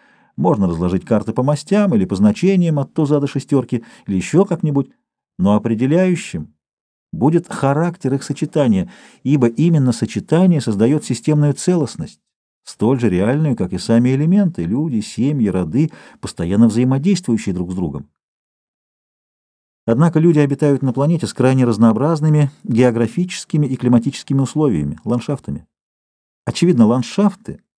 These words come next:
тоже входят в повседневную жизнь этносов как элементы.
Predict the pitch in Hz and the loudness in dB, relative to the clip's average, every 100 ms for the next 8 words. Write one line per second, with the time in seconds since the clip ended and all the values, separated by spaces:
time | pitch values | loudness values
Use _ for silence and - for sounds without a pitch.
0 | _ _ _ _ 143 202 175 170 - 170 | _ _ _ _ 2 4 2 -4 0 0
1 | 147 - - - 131 120 131 123 120 104 | 0 -2 -4 -2 -2 0 2 4 4 4
2 | 123 101 113 139 160 135 117 117 - 127 | 2 2 2 0 0 -2 -2 -2 -4 -2
3 | 135 139 135 104 82 - - | -2 -2 2 0 0 -6 -16